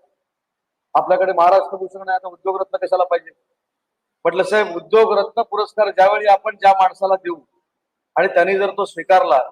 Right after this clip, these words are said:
तर आपलं राज्य उद्योग क्षेत्रामध्ये अतिशय चांगलं काम करतंय हे निश्चित होईल आणि कालपर्यंत ज्यांनी टीका टिप्पणी केल्या, जे पत्रकार परिषद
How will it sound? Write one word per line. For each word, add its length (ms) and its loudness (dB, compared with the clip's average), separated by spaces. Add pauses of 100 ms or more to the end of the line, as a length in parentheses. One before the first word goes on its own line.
(680)
तर 60 2 (100)
आपलं 320 2
राज्य 340 4
उद्योग 340 -2
क्षेत्रामध्ये 560 0
अतिशय 520 -2
चांगलं 360 0
काम 240 0
करतंय 360 -4 (440)
हे 60 4
निश्चित 420 -4
होईल 280 -4 (320)
आणि 140 2
कालपर्यंत 600 2
ज्यांनी 200 -4
टीका 280 -2
टिप्पणी 320 -6
केल्या, 260 0
जे 160 -6
पत्रकार 440 0
परिषद 300 -6